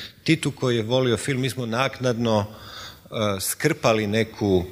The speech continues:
neku nišu, e, ili neke mehanizme javne potpore onome što radimo, međutim, e,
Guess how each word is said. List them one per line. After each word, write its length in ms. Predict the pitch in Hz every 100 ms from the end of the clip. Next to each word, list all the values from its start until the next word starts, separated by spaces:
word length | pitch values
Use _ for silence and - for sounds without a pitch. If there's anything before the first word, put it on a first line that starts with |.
| - - - -
neku 380 | 113 123 123
nišu, 600 | 107 113 123 - 117 107 90 - - - - - -
e, 1200 | - 101 98 92 92 92 92 92 92 90 90 90 98
ili 240 | 104 95
neke 360 | 98 117 - 113
mehanizme 560 | 101 92 98 104 95
javne 280 | 98 95 90
potpore 580 | - 95 - 95 85 80 - - - -
onome 340 | - 101 90 82
što 240 | - 92
radimo, 600 | 92 120 139 156 147 131 - 117
međutim, 760 | 107 104 98 123 - 123
e, 40 | 107